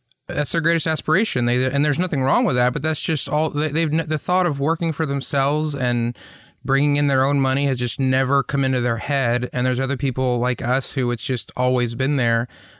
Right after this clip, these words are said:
Um, was there an experience or some sort of moment where you realized you could do this? Or like, wh-, why have you always known that you wanted to be an entrepreneur and work for yourself and run your own business, basically?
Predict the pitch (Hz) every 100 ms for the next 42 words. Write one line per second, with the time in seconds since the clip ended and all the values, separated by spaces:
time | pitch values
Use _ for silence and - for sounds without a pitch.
0 | - 123 120 120 - _ _ - 135 127
1 | 120 110 - 139 143 160 160 - 120 -
2 | 123 - 120 123 135 151 123 123 120 120
3 | - 170 127 127 135 131 127 123 123 127
4 | 113 131 143 175 175 139 123 127 - 127
5 | 113 127 123 135 143 135 127 127 123 127
6 | 127 127 120 127 123 113 120 120 117 117
7 | - 117 117 - _ _ _ _ _ 127
8 | 123 123 123 - 127 127 139 143 123 120
9 | 123 - 120 117 123 131 135 123 117 -
10 | - 120 123 123 120 131 151 123 - 123
11 | 135 - 73